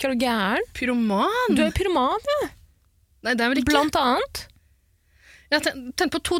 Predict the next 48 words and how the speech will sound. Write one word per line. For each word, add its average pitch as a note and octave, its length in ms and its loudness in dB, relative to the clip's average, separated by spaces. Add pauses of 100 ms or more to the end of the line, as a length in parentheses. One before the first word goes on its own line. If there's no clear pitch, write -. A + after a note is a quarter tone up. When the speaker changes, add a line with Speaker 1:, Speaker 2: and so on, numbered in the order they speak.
Speaker 2:
ting D4+ 240 2
på D#4 80 2
den C#4+ 160 2
hytta C4+ 160 0
der. E4+ 240 4
Jeg D#4+ 60 0
har - 100 -8
te-, C4 160 -4
prøvd C#4+ 180 0
å D4+ 60 0
tenne B3+ 160 0
på B3+ 160 2
verandaen A#3+ 320 0
hennes, E4+ 240 2
og D4 80 2
så D4 80 4
har C#4+ 160 6
jeg G4 100 6 (140)
tent E4 220 2
<laughs> D#4 100 4
opp C#4 160 -2
et C4+ 100 -2
lite, A#3 540 -2
bittelite G#3 480 -4
bål. A#3 160 2
Jeg A#3+ 80 2
hadde A3+ 160 -4
kontroll A3+ 240 -2
på A3 160 -4
det G#3 80 0
bålet G#3 400 0
på - 160 -6
Speaker 1:
På A3 80 2
Speaker 2:
kjøkkenet. A#3+ 320 4
Speaker 1:
kjøkkenbenken? G#3+ 560 -4 (160)
Speaker 2:
Ja. F#3 80 -2 (420)
Speaker 1:
Ikke E4+ 220 -2
noe A#3+ 240 2
under? G4+ 240 -2 (800)
En B3+ 80 -6
tallerken A#3+ 480 -2
eller B3 160 0
noe? A4+ 80 -6 (240)
Speaker 2:
Nei. A3+ 220 2 (1160)
Speaker 1:
Han, D#4 200 -2 (340)
Ida, C4 180 2 (140)
kødder F#3+ 600 0
du? G4 60 4